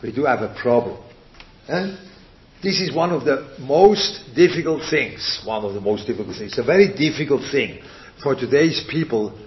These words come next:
to understand that. Emunah, that's a question of emunah over here.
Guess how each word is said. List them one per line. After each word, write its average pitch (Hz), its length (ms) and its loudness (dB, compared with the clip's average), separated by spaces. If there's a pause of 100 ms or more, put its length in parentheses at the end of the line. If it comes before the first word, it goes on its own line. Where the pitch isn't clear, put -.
(340)
to 127 140 0
understand 120 640 -2
that. - 160 -10 (580)
Emunah, 151 500 2
that's 156 220 4
a - 20 -10
question 185 240 4
of - 60 0
emunah 143 280 0
over 85 200 -2
here. 80 180 -14